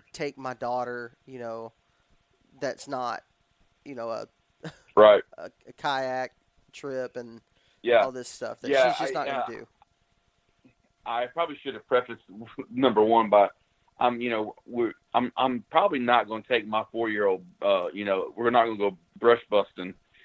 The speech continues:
Speaker 2: on Alabama public lands, um, with him, um, <laughs> just because that's just, just in my opinion, that, that's not the best way to introduce them to the sport. Um, and, and, and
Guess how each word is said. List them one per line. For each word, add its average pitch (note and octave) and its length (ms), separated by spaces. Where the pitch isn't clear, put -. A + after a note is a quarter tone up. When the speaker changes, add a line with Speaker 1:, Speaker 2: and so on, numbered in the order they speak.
Speaker 2:
on G#2+ 280
Alabama A2 400
public G2+ 320
lands, G2+ 400
um, F#2+ 460
with G#2+ 220
him, G2+ 380
um, A2+ 520
<laughs> - 300
just C3+ 180
because B2 320
that's A#2+ 180
just, A2 240
just C#3 180
in B2 120
my B2+ 180
opinion, G#2 380
that, G#2+ 240
that's G#2 160
not G#2 180
the G2+ 60
best G2+ 260
way G#2+ 100
to G2 60
introduce G2 420
them F#2+ 220
to B2 80
the G#2+ 160
sport. C#3+ 460
Um, G#2 440
and, A2+ 220
and, G#2+ 280
and G#2+ 260